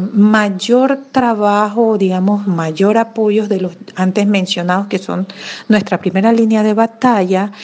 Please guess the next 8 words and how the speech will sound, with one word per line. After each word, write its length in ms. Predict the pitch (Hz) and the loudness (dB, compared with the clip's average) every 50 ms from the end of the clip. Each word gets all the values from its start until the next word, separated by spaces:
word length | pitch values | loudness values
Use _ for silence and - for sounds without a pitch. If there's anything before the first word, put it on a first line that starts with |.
| - - - - - | -16 -16 -8 -2 0
entonces 260 | 226 202 240 247 254 | 2 4 4 2 2
trabajamos 640 | 247 - 226 214 208 196 202 233 226 226 247 247 233 | 2 0 0 0 0 0 0 0 0 2 2 0 0
generalmente 1200 | 240 214 190 190 185 196 202 220 233 233 226 226 214 220 214 214 214 208 - 226 226 233 240 - - - - - - | 0 0 0 0 0 0 0 0 2 2 2 2 2 2 2 2 0 2 2 2 2 2 0 -4 -10 -20 -14 -2 2
en 240 | 277 269 269 269 | 2 4 4 4
conjunto 720 | 247 247 233 226 220 208 - 233 220 214 208 202 208 214 208 | 2 0 0 0 -2 0 0 0 2 2 0 0 -2 -4 -4
con 300 | 208 - 214 196 185 185 | -2 -2 0 0 0 0
los 160 | 185 180 - - _ | -2 -4 -8 -8 _
paidopsiquiatras, 1400 | 226 220 226 240 233 202 185 180 - - - 185 190 - - - 185 175 170 - - - - - - - - | -2 0 2 2 0 0 -2 -4 -4 -4 -4 -6 -6 -6 -6 -6 -4 -4 -6 -6 -6 -6 -6 -8 -10 -14 -20